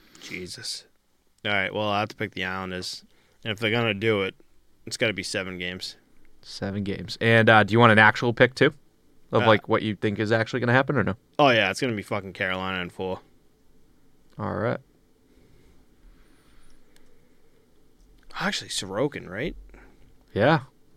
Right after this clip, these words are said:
Speaker 2: Oh, dude, I didn't think of that. Fuck, Carolina in four. That's not gonna happen.
Speaker 1: That's not gonna happen at
Speaker 2: I could
Speaker 1: all.
Speaker 2: see it in six.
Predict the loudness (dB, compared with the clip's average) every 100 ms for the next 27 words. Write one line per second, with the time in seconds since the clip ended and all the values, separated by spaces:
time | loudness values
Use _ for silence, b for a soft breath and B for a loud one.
0 | -16 -4 -2 -2 -4 0 2 4 2 2
1 | 0 4 4 4 4 4 6 6 8 8
2 | 6 4 4 8 8 6 2 0 0 -4
3 | -4 -6 -6 -12 -12 -14 -12 -10 -10 -2
4 | 6 6 8 6 4 2 2 2 0